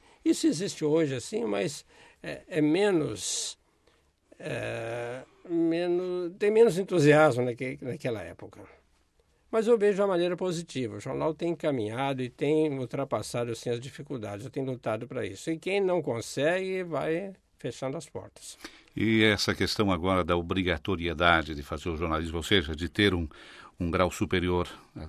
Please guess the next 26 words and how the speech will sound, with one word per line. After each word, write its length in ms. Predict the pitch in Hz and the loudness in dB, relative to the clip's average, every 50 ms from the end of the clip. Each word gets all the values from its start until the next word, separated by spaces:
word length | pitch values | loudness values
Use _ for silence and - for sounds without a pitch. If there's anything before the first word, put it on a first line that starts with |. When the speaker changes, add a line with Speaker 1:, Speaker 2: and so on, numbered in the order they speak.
| 90 | -8
Speaker 2:
na 200 | 87 82 80 80 | -6 -6 -4 -4
universidade, 680 | 82 82 85 82 82 78 - - 85 76 - - - - | -4 -4 -4 -4 -4 -6 -6 -6 -6 -8 -8 -10 -12 -6
como 120 | - 101 | -6 -6
é 40 | 95 | -6
que 60 | - | -6
você 240 | - 95 - - - | -8 -10 -10 -10 -10
vê? 240 | 85 73 - 62 - - - _ _ - - - - - - - _ _ _ _ - - - - - - - _ - - - - - - - - - - _ _ _ _ _ _ _ _ _ - - | -10 -10 -12 -14 -16 -18 -20 _ _ -20 -20 -20 -20 -20 -20 -20 _ _ _ _ -20 -20 -20 -20 -20 -20 -20 _ -20 -20 -20 -20 -20 -20 -20 -20 -20 -20 _ _ _ _ _ _ _ _ _ -20 -8
Que 140 | - - | -8 -4
querem 200 | - 165 180 165 | 2 4 8 10
Speaker 1:
Eu 340 | 151 160 160 160 135 127 127 | 12 12 12 10 8 6 4
Speaker 2:
colocar 280 | 113 95 90 - 92 87 | 2 2 2 2 2 0
o 80 | 82 | 0
fim, 140 | 76 - 78 65 67 | -2 -6 -8 -6 -6
naturalmente. 560 | 76 76 71 69 67 - 50 - - - - _ - _ - _ _ _ _ _ _ _ _ _ _ _ _ _ - | -8 -8 -8 -10 -12 -12 -12 -16 -16 -18 -20 _ -20 _ -20 _ _ _ _ _ _ _ _ _ _ _ _ _ 6
Speaker 1:
É, 160 | 202 175 151 143 | 10 10 10 12
hoje 380 | 165 202 220 214 196 180 214 | 12 12 12 10 10 10 8
não 180 | 202 190 185 180 | 10 10 10 10
é 80 | 175 | 10
obrigado 600 | 170 165 175 151 131 123 151 151 147 143 135 123 113 | 10 8 8 6 4 6 6 6 6 6 4 4 2
mais 240 | 120 123 139 131 120 | 4 4 4 2 2
no 100 | - 131 | 2 0
Brasil, 380 | 117 104 107 107 104 127 156 | 2 2 0 0 2 2 4
não 160 | 156 147 139 | 4 6 6
é 60 | 135 127 | 4 4
exigido 840 | 117 117 117 101 98 117 151 180 175 165 139 143 127 120 120 120 - - | 2 2 0 0 0 -2 -2 -2 -2 -2 -2 -2 -2 -2 -4 -6 -8 -6
o, 560 | - 127 123 120 120 120 113 110 117 - | -4 -2 0 0 0 0 0 0 -2 -4